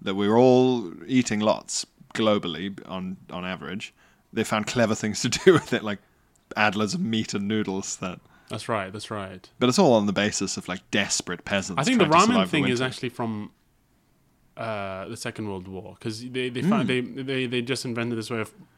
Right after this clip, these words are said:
Speaker 2: drying and preserving noodles in a pack that you could
Speaker 1: Actually do it.
Speaker 2: Yeah.
Speaker 1: Apparently that's true of, um, carbonara.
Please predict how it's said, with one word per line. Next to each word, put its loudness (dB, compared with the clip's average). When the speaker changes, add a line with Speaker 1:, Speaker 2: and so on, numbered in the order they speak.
Speaker 2:
drying 2
and -4
preserving -4
noodles -4
in -8
a -8
pack -8
that -10
you -10
could -12
Speaker 1:
Actually 2
do 2
it. -4
Speaker 2:
Yeah. 0
Speaker 1:
Apparently 4
that's 0
true 6
of, 6
um, 0
carbonara. 4